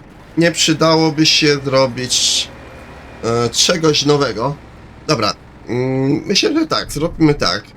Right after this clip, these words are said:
że wróćmy tego pracownika. Wy sobie zobaczycie, jak on tutaj sobie radzi. Ja mu tylko przełączę na ten, o. I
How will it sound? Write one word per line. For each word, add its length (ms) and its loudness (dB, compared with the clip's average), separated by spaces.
że 320 -2
wróćmy 300 0
tego 200 2
pracownika. 760 0
Wy 60 0
sobie 260 0
zobaczycie, 540 0
jak 420 0
on 140 0
tutaj 280 -4
sobie 600 0
radzi. 520 0
Ja 120 2
mu 120 0
tylko 220 -8
przełączę 540 0
na 140 0
ten, 380 0
o. 240 -2
I 640 2